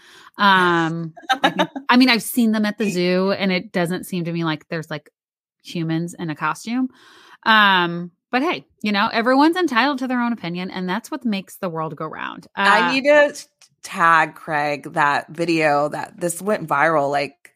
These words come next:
Speaker 2: a couple months ago when Snoop Dogg and that panda, when he said it was a man in a suit.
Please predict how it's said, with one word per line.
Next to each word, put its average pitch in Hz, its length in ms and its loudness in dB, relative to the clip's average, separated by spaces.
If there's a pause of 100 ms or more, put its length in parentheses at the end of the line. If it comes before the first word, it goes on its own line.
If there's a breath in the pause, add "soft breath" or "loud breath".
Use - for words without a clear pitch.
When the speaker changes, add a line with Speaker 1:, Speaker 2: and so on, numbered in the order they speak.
(100)
Speaker 2:
a - 80 -12
couple 247 280 -4
months 233 220 0
ago 220 220 2
when 180 140 -2
Snoop 165 300 -8
Dogg 175 340 4
and 165 100 -4
that - 140 -6
panda, 165 480 -2
when 151 120 -8
he 151 100 -8
said 151 140 -6
it 151 60 -4
was 147 120 -6
a 143 40 -4
man 143 260 -8
in 139 120 -8
a 139 80 -12
suit. 143 380 -8